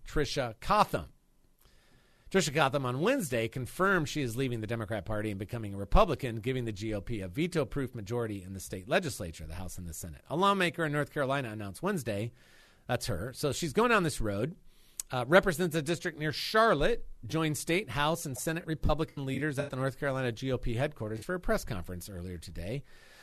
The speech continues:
to unveil her switch. "The quote-unquote modern-day Democrat Party has become unrecognizable to me," she said, "and others across the state. I will not be controlled by anyone." The turning point for Cotham, she explained, was when she was criticized for using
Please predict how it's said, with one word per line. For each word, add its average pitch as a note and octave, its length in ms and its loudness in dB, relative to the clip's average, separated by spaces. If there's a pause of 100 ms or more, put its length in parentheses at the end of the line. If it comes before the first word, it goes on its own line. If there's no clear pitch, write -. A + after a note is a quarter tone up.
(140)
to F#3 140 6
unveil D3+ 320 4
her C#3+ 140 2
switch. A3+ 540 2 (240)
"The D#3 400 4
quote-unquote E3 480 2
modern-day E3+ 920 4
Democrat D3+ 440 0
Party D3 300 0
has G#2+ 140 -4
become B2+ 400 -6
unrecognizable F3+ 1080 2
to - 140 -6
me," F2+ 180 -4
she - 180 -10
said, F#2+ 360 -8
"and F#3 160 2
others F#3 260 4
across B2+ 320 0
the G2 100 -12
state. A2+ 380 -6 (340)
I D#3+ 80 6
will F#3 100 8
not F3 200 4
be F3 100 0
controlled A#2+ 460 -2
by D3 180 4
anyone." F#3 440 0 (440)
The C3 80 -6
turning F#3 320 2
point F#3+ 340 -2
for C3+ 140 -6
Cotham, E3+ 520 0
she B2 140 -4
explained, G#2+ 520 -6
was A2 380 -4
when A#2+ 260 -2
she B2 180 -6
was G#2+ 160 -8
criticized C3+ 760 2
for C3+ 120 -4
using F#3+ 840 2